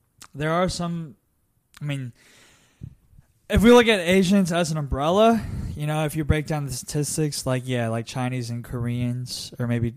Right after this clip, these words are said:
you know, maybe Japanese people, uh, yeah, maybe their income is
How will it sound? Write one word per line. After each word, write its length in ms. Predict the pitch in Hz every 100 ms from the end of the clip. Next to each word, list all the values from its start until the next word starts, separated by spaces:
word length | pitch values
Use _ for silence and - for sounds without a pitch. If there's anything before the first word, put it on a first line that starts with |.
| -
you 120 | 123
know, 140 | 117
maybe 240 | 113 117 120
Japanese 520 | 117 113 113 117 117
people, 520 | 123 120 120 120 123 117
uh, 440 | 120 120 117 113 - - _
yeah, 200 | 165 147
maybe 720 | 131 131 143 143 139 135 101
their 300 | 123 131 123
income 720 | 101 135 131 - 123 117 113 107
is 680 | 113 120 117 113 104 -